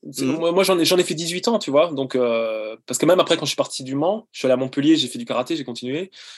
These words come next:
Speaker 1: Quand je suis allé à Paris, j'ai continué, puis après, j'ai arrêté parce que j'avais pas le temps, quoi. Mais, euh, on en a fait pendant longtemps, ouais. Mhm. Yannick aussi, ouais. Et, euh, et donc, Yannick a fait du karaté, on a fait du kara-, on a commencé à faire du karaté ensemble, et cetera. Et c'est là, on a rencontré Karim.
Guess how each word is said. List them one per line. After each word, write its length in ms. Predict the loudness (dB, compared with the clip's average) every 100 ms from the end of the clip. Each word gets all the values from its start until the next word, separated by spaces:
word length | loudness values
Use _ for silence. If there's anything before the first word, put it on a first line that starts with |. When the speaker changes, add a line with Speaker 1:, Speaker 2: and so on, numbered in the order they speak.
| -6
Speaker 1:
Quand 100 | 0
je 60 |
suis 80 | 4
allé 80 | 6
à 40 |
Paris, 240 | 6 4 2
j'ai 100 | -2
continué, 380 | -4 -4 -2 0
puis 80 |
après, 180 | 0 0
j'ai 100 | 0
arrêté 320 | 0 0 -4
parce 140 | -6 -8
que 100 | -8
j'avais 160 | -8
pas 100 | -8
le 60 | -8
temps, 140 | -10
quoi. 160 | -10 -10
Mais, 220 | -10 -12 -12
euh, 100 | -14 -16 -8
on 100 | 2
en 60 | 4
a 80 | 4
fait 100 | 2
pendant 180 | 0
longtemps, 280 | 0 -2 -4
ouais. 100 | -6 -8 -12
Mhm. 120 | -14 -14 -20 _
Yannick 280 | 0 0 0
aussi, 200 | 0 0
ouais. 120 | -2 -6 _ -20 _ _ _ _ -20 -16
Et, 260 | -6 0 2
euh, 280 | 2 0 -2
et 60 | 2
donc, 220 | 0 2
Yannick 280 | 2 4 4
a 40 | 0
fait 100 | -2
du 80 |
karaté, 320 | -2 -2 0 0
on 80 |
a 40 | -2
fait 80 | -4
du 60 |
kara-, 160 | -10 -6
on 40 |
a 60 | -6
commencé 220 | -4 -4
à 20 |
faire 100 | -6
du 80 | -6
karaté 280 | -6 -6 -6
ensemble, 340 | -4 -4 -4
et 20 |
cetera. 320 | -4 -2 0 0
Et 40 |
c'est 120 | 0
là, 100 | 2
on 80 | 2
a 40 | 0
rencontré 300 | -4 -10 -6
Karim. 360 | -4 -4 -6